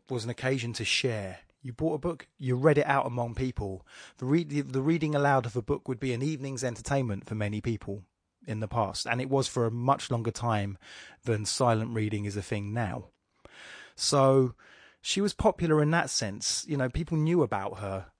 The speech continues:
and people were enthusiastic about her work. So she wasn't necessarily obscure, she just wasn't pu-, widely published by printing presses.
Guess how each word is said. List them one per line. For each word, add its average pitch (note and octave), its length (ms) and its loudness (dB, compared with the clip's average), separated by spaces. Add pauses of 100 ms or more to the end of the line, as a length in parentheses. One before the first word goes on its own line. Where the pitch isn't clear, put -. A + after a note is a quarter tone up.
(420)
and A#2 420 -2
people C#3+ 260 -2
were C3+ 220 6
enthusiastic C3 800 0
about A#2 340 4
her A2+ 100 0
work. A#2 580 0 (380)
So B2+ 560 2 (260)
she - 180 -2
wasn't F3 380 -2 (420)
necessarily B2 800 0
obscure, D#3 760 2 (140)
she - 180 -4
just E3 180 -2
wasn't D3 440 -2 (540)
pu-, - 220 -4
widely C#3 560 4
published A#2 640 -2
by A2+ 140 2
printing A#2+ 420 -2
presses. F#2+ 540 -6